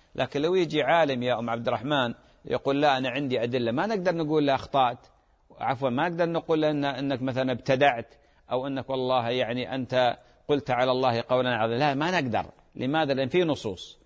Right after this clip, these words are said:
لكن الراجح ما ذكرت لك فيما ندين الله عز وجل به.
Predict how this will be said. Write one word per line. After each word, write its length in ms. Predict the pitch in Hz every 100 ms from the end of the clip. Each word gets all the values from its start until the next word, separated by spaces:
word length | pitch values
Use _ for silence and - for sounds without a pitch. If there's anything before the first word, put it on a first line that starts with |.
| _
لكن 300 | - 110 147
الراجح 380 | 160 170 202 165
ما 140 | 147 135
ذكرت 400 | 120 151 160 170
لك 220 | 196 - _ _
فيما 280 | 185 180 175
ندين 320 | 170 190 180
الله 160 | 151 131
عز 220 | 123 127
وجل 300 | 127 120 104
به. 160 | 87